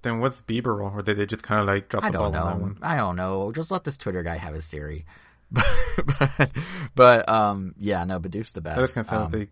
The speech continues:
Speaker 1: just, yeah, so no, so no love for the evolution at all, though, right? It's like, as soon as you evolve, you're like,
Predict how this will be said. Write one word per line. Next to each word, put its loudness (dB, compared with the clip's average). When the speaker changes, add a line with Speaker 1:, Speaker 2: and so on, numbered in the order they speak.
Speaker 1:
just, -10
yeah, -4
so -4
no, 2
so -6
no 0
love 0
for -4
the 0
evolution -4
at 0
all, 0
though, -2
right? -2
It's -8
like, 0
as -8
soon 2
as 0
you 6
evolve, 6
you're 4
like, 0